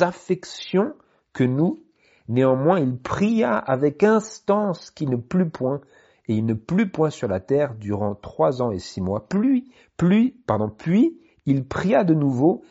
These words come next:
et le ciel donna de la pluie, et la terre produisit son fruit. Ce n'est un, ce n'est que un des exemples bibliques de souffrance et de patience. Pas uniquement un exemple de souffrance, mais un exemple de patience. De patience dans la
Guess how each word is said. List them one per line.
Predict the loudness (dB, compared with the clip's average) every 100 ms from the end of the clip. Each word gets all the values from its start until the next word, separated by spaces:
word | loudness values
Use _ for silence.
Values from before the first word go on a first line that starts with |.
| _ _
et | 0
le | 0
ciel | -2 -12 0 0 4
donna | 2 4
de | 2
la | -2
pluie, | -4 -2 2
et | 2
la | 0
terre | 0 -2 -2
produisit | -8 -6 -4 -6 -10
son | -10 -12
fruit. | -12 -18 -18 -20 _
Ce | -4 -2
n'est | 2
un, | 0 -2
ce | -4
n'est | -2 -2
que | -4 -10 _
un | 6 6
des | 6 0
exemples | 0 0 0 0 -2 0 0 0 -10 _ _ _ _ _ _ _ _ _ _
bibliques | 2 4 4 2 -4 -20 _ _
de | -2 -2 -2 _ _ _ _ _ _
souffrance | -4 0 0 0 0 0 -2 -14 -20 -18 0
et | 2
de | 4 2 2 -6 _ _ _
patience. | -8 -8 -10 -16 -16 -16 -20 _
Pas | -2
uniquement | -2 -2 -4
un | -2
exemple | -2 -4 -4
de | -6
souffrance, | -8 -10 -10 -8
mais |
un | -6
exemple | -2 -4 -2
de |
patience. | -6 -6 -10 -12 -10 -6
De | -4
patience | -4 -6 -6 -6 -6 -10
dans | -6
la | -6